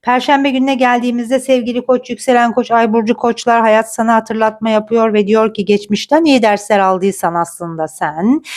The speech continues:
ve şimdi bu geçmişten aldığın derslerle geçmişle geleceği harmanlayarak yeni bir başlangıç fırsatı veriyorum sana. Ve burada sen tekrardan başlamayla ilgili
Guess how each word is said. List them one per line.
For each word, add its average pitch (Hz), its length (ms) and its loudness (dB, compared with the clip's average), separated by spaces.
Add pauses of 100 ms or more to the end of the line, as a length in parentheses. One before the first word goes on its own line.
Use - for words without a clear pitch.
(300)
ve 302 120 4
şimdi 294 400 0
bu 247 100 2
geçmişten 233 520 -2
aldığın 202 400 2
derslerle 170 680 -2 (500)
geçmişle 247 500 2
geleceği 269 480 4
harmanlayarak 202 840 0
yeni 226 180 0
bir 190 140 2
başlangıç 180 560 -4
fırsatı 170 380 -10
veriyorum 160 460 -4
sana. 170 340 -6 (340)
Ve 208 140 2
burada 233 280 2
sen 233 300 0
tekrardan 233 840 0
başlamayla 190 720 -2
ilgili 190 640 -2